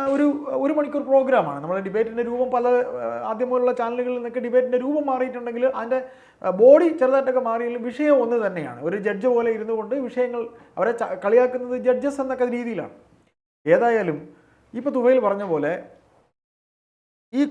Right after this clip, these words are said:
കോൺഗ്രസ് പ്രതിരോധത്തിലായിരിക്കുന്ന ഒന്നാം പിണറായി സർക്കാരിൻ്റെ കാലത്ത് സി പി എം ഒരു പ്രതിനിധി അയക്കുന്നത്, തുഫേലിന് അറിയാം, നമ്മളിപ്പോൾ ഒരു പ്രതിനിധിയെ തേടി വിളിക്കുന്നത് എ കെ സെൻറ്ററിൽ അവരൊരാളെ ഏർപ്പെടുത്തിയിട്ടുണ്ട്.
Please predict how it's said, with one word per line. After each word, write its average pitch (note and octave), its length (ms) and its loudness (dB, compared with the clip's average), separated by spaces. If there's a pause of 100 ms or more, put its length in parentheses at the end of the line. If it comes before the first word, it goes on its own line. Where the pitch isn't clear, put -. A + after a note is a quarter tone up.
(120)
കോൺഗ്രസ് C#4+ 500 2
പ്രതിരോധത്തിലായിരിക്കുന്ന G#3 920 -2 (120)
ഒന്നാം C4 320 -2
പിണറായി G#3 340 -2 (120)
സർക്കാരിൻ്റെ F3 440 0 (100)
കാലത്ത് C3 360 -8 (960)
സി C4 80 2 (120)
പി F#4 140 -2
എം D4+ 80 0 (720)
ഒരു C#4 160 2
പ്രതിനിധി B3+ 400 4
അയക്കുന്നത്, G#3+ 360 -2
തുഫേലിന് D4 280 -2
അറിയാം, F#3+ 260 0 (100)
നമ്മളിപ്പോൾ C4 320 0
ഒരു C4+ 100 -2
പ്രതിനിധിയെ C4 420 2
തേടി A#3+ 220 2
വിളിക്കുന്നത് G#3+ 360 -8 (120)
എ - 80 -8
കെ B3+ 140 2
സെൻറ്ററിൽ A3 300 -8 (160)
അവരൊരാളെ G#3+ 540 -2
ഏർപ്പെടുത്തിയിട്ടുണ്ട്. F#3 580 -8